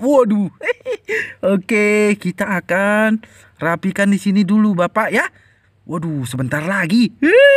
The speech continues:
<laughs> Asik. Oke, sebelah sini, Bapak. Aduh, geli sekali, geli. Geli, memang geli, Bapak. Sudah, Bapak, sepertinya. Ya,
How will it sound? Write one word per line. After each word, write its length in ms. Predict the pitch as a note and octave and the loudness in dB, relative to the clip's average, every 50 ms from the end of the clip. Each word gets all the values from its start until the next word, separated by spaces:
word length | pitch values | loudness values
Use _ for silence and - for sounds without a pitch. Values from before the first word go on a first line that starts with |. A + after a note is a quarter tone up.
| C#5 C5+ A#4 | 4 4 4
<laughs> 640 | A#4+ B4+ A#4 A#4+ A#4+ A#4 A4+ - - _ _ _ | 2 2 2 0 -2 -2 -4 -8 -20 _ _ _
Asik. 720 | - B3 D4+ E4 D#4+ B3 - D4+ D#4 D#4 D#4 D#4 - - _ _ _ _ _ _ _ _ _ _ _ _ _ _ _ _ _ _ _ - | -6 -2 0 0 0 0 -2 -4 -4 -4 -4 -6 -8 -10 _ _ _ _ _ _ _ _ _ _ _ _ _ _ _ _ _ _ _ -18
Oke, 720 | - A2 A2 _ - C3+ C#3 C#3+ C#3+ C3+ B2+ A#2 G2+ F#2 G#2 - - - _ | -18 -18 -16 _ -10 -8 -8 -6 -6 -6 -6 -6 -6 -8 -10 -14 -20 -20 _
sebelah 320 | - - - G3+ G3 A#3+ A3 | -16 -4 -2 0 0 0 0
sini, 240 | A3 B3+ B3+ B3+ | 0 2 2 4
Bapak. 320 | C4 B3 B3 A3+ C4+ A3 - - _ _ _ _ _ _ _ | 2 2 0 0 -2 -4 -4 -6 _ _ _ _ _ _ _
Aduh, 240 | _ - C5+ C5+ C5+ | _ 0 2 2 2
geli 220 | - C5 B4+ B4+ | 2 2 0 0
sekali, 320 | - B4+ A#4+ B4 C#5 C#5+ B4+ | -2 -2 0 0 0 0 0
geli. 320 | F#4 C5 C#5+ C#5 C#5 C5 G#4+ - _ _ _ _ - | 0 0 0 2 2 0 0 -4 _ _ _ _ -4
Geli, 200 | G#4+ B4+ C#5 - - D#3+ | -2 -2 -2 -2 -4 -8
memang 240 | G3+ A3+ A#3 B3 A#3+ | -8 -8 -6 -6 -6
geli, 240 | A#3+ D4+ D#4+ D4+ A#3 | -6 -6 -6 -6 -4
Bapak. 400 | A3+ A3 G#3 - - - - _ _ _ _ _ _ _ _ _ _ _ _ | -6 -6 -2 -2 -4 -4 -4 _ _ _ _ _ _ _ _ _ _ _ _
Sudah, 320 | - A3 A3 F#3+ D4+ C#4+ | 0 0 2 2 0 -2
Bapak, 320 | C4 C4 B3+ - F4+ E4+ - | 0 -2 -2 -2 -4 -6 -6
sepertinya. 480 | - D4 D4+ - - C4 C#4 D4+ F#4+ C5 D5+ - _ _ _ _ _ _ _ _ _ _ _ _ | -6 -8 -8 -4 -2 -2 0 2 2 0 0 -2 _ _ _ _ _ _ _ _ _ _ _ _
Ya, 160 | - E4 | -2 0